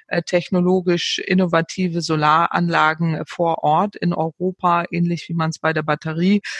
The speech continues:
äh, Forschung oder Batterie, äh, Förderung, Batterieproduktion macht für Elektromobilität,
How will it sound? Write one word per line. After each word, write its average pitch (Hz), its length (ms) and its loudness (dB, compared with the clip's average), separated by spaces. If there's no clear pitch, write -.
äh, 175 200 2
Forschung 185 500 2
oder 170 140 2
Batterie, 175 680 2
äh, 170 120 0
Förderung, 170 580 2
Batterieproduktion 170 1000 0
macht 160 300 0
für - 120 -4
Elektromobilität, 175 1000 -2